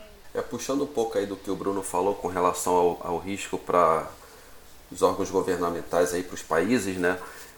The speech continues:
A gente vê um risco maior ainda nos, nos países subdesenvolvidos. Vamos falar assim, vamos dar um exemplo aí do, do Brasil. O cara tem a Libra, que é uma moeda internacional,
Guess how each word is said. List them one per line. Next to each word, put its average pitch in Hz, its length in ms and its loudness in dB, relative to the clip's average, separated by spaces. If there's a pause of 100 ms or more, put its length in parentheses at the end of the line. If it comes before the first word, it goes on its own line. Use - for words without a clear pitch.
A 87 60 -2
gente 117 460 6
vê 117 160 4
um 131 100 8
risco 139 340 2
maior 147 320 8
ainda 147 360 6
nos, 160 300 2
nos 127 220 0
países 120 380 4
subdesenvolvidos. 143 760 2
Vamos 107 200 -8
falar 107 200 -4
assim, 95 200 -8
vamos 107 220 -8
dar 113 100 2
um 123 80 0
exemplo 110 340 -4
aí 104 60 0
do, 110 340 -2 (220)
do 113 100 -6
Brasil. 107 440 0
O - 80 -12
cara 120 420 2 (460)
tem 139 160 4
a 147 40 6
Libra, 135 540 0 (240)
que - 60 -6
é 101 40 -2
uma 110 140 0
moeda 110 320 2
internacional, 107 1120 0